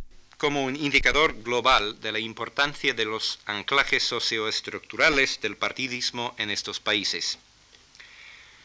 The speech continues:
Es digno de mención el hecho de que los sistemas de partidos de Italia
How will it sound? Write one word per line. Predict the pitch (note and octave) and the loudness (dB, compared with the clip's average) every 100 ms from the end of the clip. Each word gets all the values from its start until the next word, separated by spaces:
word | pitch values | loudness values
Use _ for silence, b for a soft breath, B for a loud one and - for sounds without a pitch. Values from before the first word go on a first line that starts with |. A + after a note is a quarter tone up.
| B _ - | B _ -12
Es | G#2+ A2+ | -12 -2
digno | D#3 D#3+ F3 | 0 2 4
de | |
mención | D#3 C3 - A#2 F#2 G2 - | 4 2 0 -4 -4 -8 -8
el | G#2 | -2
hecho | A#2+ - C3+ | 0 2 0
de | B2 | -2
que | - C#3 B2+ B2 - - - - | 0 2 4 2 -10 -20 -20 -10
los | A2+ A2 | -4 -2
sistemas | A2 - F3 F3 D#3 | -2 0 2 2 0
de | C3 | 2
partidos | B2 - D#3 C#3+ C#3 - | 0 0 0 0 0 2
de | A2 | 0
Italia | F#2+ D3+ D#3 D3+ D3 | 2 2 2 2 0